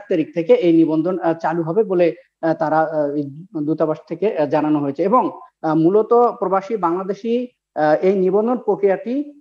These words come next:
আহ, কেন আসলে স্থগিত করা হয়ে-, হয়েছে, সেটি যেটি বলেছে দূতাবাস,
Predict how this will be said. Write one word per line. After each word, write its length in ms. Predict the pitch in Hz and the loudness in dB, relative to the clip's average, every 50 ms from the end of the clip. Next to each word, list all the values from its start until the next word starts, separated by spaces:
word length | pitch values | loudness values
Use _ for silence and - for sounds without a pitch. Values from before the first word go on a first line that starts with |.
| _ - | _ -8
আহ, 160 | - 156 160 156 - - | -4 -4 -4 -4 -2 -2
কেন 280 | 170 165 185 220 233 | -2 0 2 2 2
আসলে 380 | 240 214 - - - 202 196 180 | 2 2 2 0 -2 -2 -2 -2
স্থগিত 340 | - - 202 190 196 196 196 | -2 -4 -6 -6 -4 -6 -6
করা 240 | - 180 175 180 185 | -4 0 2 2 4
হয়ে-, 500 | 220 240 240 220 202 - - - - 151 | 4 4 2 2 0 -6 -12 -12 -10 -8
হয়েছে, 460 | 135 135 160 170 185 180 185 247 262 | -2 2 2 2 2 2 2 0 0
সেটি 480 | 262 - 190 170 175 208 208 196 165 160 | 0 0 -6 -4 -2 0 0 0 0 0
যেটি 260 | 151 160 160 170 165 | 0 -2 -2 -2 -2
বলেছে 400 | 147 151 160 160 170 165 - 226 | -2 0 0 0 0 0 -2 -4
দূতাবাস, 380 | 185 160 165 202 254 285 269 | -4 -4 -6 -2 -2 -2 -2